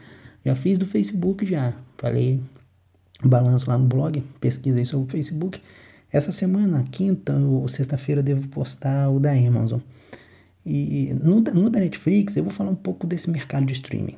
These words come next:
Com-, combinado? Eu falo no da Netflix, mas É, eu vou falar a minha visão, tá? Do que eu tenho do negócio. Então, enfim. Olhando aqui, sendo bem resumido aqui pra vocês, é,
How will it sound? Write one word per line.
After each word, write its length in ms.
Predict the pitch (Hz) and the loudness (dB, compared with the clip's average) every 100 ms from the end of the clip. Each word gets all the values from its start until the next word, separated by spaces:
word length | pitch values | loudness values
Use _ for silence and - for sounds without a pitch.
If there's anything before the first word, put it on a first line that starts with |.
| - - - - - - | -16 -20 -20 -20 -20 -12
Com-, 160 | - - - | -8 -8 0
combinado? 500 | 117 131 160 131 - - | 2 4 2 0 -4 -8
Eu 120 | 123 117 | -4 -4
falo 340 | - 156 143 | -4 -2 0
no 140 | 143 | 0
da 100 | 139 | 2
Netflix, 520 | 135 131 - 123 123 - | 2 0 -4 -8 -8 -6
mas 300 | 143 143 - - - - - - | -6 -6 -10 -20 -20 -20 -20 -20
É, 220 | - - - | -20 -16 -14
eu 60 | 123 | -10
vou 80 | |
falar 200 | 127 196 | -6 0
a 40 | 202 | 2
minha 160 | 220 | 4
visão, 360 | 220 160 147 131 | 4 4 4 4
tá? 220 | 139 139 131 - | 2 0 -2 -2
Do 260 | 123 120 123 | 0 0 0
que 100 | 135 | -2
eu 60 | |
tenho 220 | 131 131 | 0 2
do 80 | 131 | 4
negócio. 480 | 131 113 104 131 - - _ | 2 0 -2 -6 -12 -20 _
Então, 400 | - 123 127 127 127 | -6 -4 0 0 0
enfim. 340 | 135 123 104 - - - - - - _ _ | -2 -2 -6 -8 -20 -20 -20 -20 -20 _ _
Olhando 300 | - 220 240 | 2 2 4
aqui, 460 | 202 175 185 139 110 - 127 | 2 0 2 2 2 -2 -6
sendo 220 | - 147 | -2 0
bem 220 | 131 151 | 4 4
resumido 440 | 135 127 120 135 123 | 4 4 4 4 2
aqui 140 | 120 | 2
pra 120 | 127 | 0
vocês, 520 | 120 117 - 170 135 - - - | 2 0 -2 -4 -4 -10 -18 -18
é, 220 | - - | -16 -18